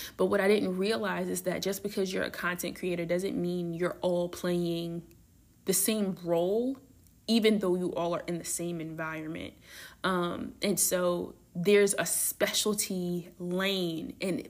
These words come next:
for each person in that space.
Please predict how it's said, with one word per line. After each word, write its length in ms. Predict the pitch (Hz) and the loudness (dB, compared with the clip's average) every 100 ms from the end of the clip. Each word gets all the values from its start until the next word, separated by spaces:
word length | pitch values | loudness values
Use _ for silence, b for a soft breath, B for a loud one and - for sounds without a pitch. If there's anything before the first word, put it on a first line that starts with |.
| - | 0
for 160 | 196 - | 0 2
each 320 | 226 226 - | -2 -2 -6
person 840 | - - 214 226 - 170 165 170 170 B B B B | -8 -2 0 0 -2 -4 -4 -6 -8 B B B B
in 260 | 202 196 185 | 2 2 0
that 300 | 185 165 - | -2 -2 -2
space. 680 | - - 165 120 - - | -2 -2 -2 -2 -4 -10